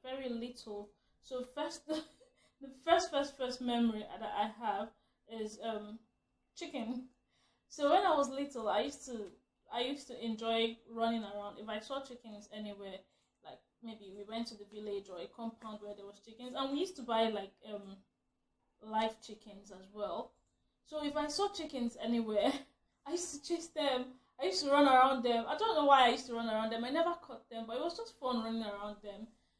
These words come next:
or running after them, not around them. And then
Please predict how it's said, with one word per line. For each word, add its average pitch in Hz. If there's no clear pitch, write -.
or 208
running 254
after 240
them, 214
not 233
around 220
them. 226
And 285
then 302